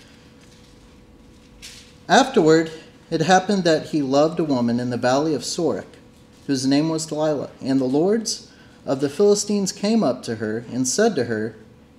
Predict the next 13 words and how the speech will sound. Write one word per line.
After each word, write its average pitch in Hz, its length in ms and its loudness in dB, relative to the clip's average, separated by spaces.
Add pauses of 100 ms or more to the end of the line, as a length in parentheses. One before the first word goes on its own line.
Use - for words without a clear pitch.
(120)
'Entice 190 520 2
him, 95 300 -4 (100)
find 175 360 2
out 160 260 4
where 147 200 2
his 139 320 0
great 165 320 0
strength 180 400 -2
lies, 135 640 -2 (440)
and 135 120 -6
by 147 100 6
what 151 260 0
means 180 640 2